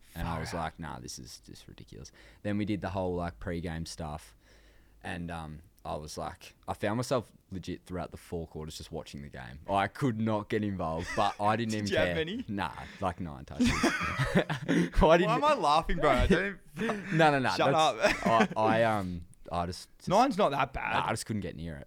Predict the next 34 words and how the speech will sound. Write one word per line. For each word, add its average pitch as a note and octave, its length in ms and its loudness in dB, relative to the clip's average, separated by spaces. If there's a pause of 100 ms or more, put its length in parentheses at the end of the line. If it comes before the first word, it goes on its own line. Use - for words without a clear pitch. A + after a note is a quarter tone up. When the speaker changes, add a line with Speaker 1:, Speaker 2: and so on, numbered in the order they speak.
Speaker 1:
Simple F2+ 320 -8
as D#2 120 -10
that. D2+ 200 -8 (260)
But G2+ 160 2
I G2 200 2
didn't E2+ 260 -8
care D2+ 260 -10
'cause E2+ 280 -6 (120)
it E2+ 120 -4
was F2 160 -6
an - 80 -8
unbelievable D#2 480 -6
game, D2 220 -10
but D#2+ 100 -8
we E2 100 -10
lost. D#2 460 -6
But, D2 200 -6 (720)
um, D2 360 -6 (840)
like, E2 220 -4 (240)
I F2 60 -8
wanna E2 160 -8
play D2 220 -12
in C2+ 80 -12
that B1+ 120 -14
every C2 220 -16
year. C2 160 -16
It's - 320 -18 (340)
unbelievable. C3 460 -14 (220)
Speaker 2:
How D3 100 2
much D3+ 140 -2
does D#3+ 100 0
that D3 100 4
motivate B2 420 -2
you G#2 180 -8